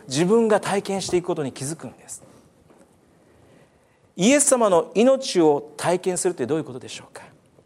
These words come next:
主が確かに生きておられる。いや、生きているだけではなくて、こんな私の、こんな生活の、こんな仕事の場所にまで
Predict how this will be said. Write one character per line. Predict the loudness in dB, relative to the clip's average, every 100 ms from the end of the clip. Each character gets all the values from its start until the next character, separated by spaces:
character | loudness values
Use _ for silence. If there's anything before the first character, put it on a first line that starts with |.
| _ _ _ _ _ _ _
主 | -12 -10 -6 -6
が | -6 -10 -16 _ _ _ -16
確 | -12 -10 -10 -12
か | -18
に | -18 -18 _ _ _ -12
生 | -12
き | -12
て | -20 -20
お | -20
ら | -20
れ | -20
る。 | -20 -20 -20 _ _ -20 _ _ _ _ _ _ _ _ _ -20 _ -20 _ _
い | -2
や、 | -2 -4 -12 -2
生 | -2
き | 0
て | 2
い | 4
る |
だ | 4
け | 2
で | 4
は | 4
な | 2
く | -2
て、 | 0 2 2 -2 -18 -12
こ | 0 2
ん | 4 4
な | 4
私 | 4 4 0 2
の、 | 2 2 -4 -20 -20 -16 0
こ | 2 2
ん | 4
な | 4 2 -2
生 | -4 2 4
活 | 4 2 4
の、 | 2
こ | 4 2
ん | 4
な | 2
仕 | 2
事 | 2 4
の | 2
場 | 4 2
所 | 2
に | 4
ま | 4
で | 4 0